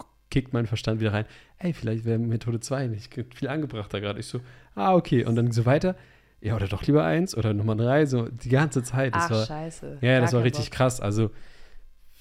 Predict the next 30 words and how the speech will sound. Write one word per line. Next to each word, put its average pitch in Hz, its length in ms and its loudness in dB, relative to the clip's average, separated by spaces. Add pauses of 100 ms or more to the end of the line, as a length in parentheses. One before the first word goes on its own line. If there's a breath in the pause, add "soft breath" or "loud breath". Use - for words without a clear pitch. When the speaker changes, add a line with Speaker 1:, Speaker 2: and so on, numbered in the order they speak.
(180)
Speaker 1:
vom 120 320 0
Ding 143 160 6
her, 160 300 4
ja, 117 260 2
in 143 100 -4
der 120 100 -2
Theorie 117 240 -2
funktioniert's, 135 480 -2
aber 110 400 -2 (460)
die 113 260 -4
Frage 120 320 -2
ist 120 100 -8
einfach, 117 280 -4 (880)
also 120 180 -2
ich 123 120 -2
weiß 180 180 4
auch 147 100 -2
gar 135 140 2
nicht, 127 140 -2
ob - 160 -8
du, 110 340 2 (1160 soft breath)
also 110 200 0
zum 110 180 -2
Beispiel 110 280 0
jetzt 104 120 -4
auf - 140 -6
meine 123 640 2
Zeremonie 117 320 0
damals 113 320 -2
bezogen, 120 540 -6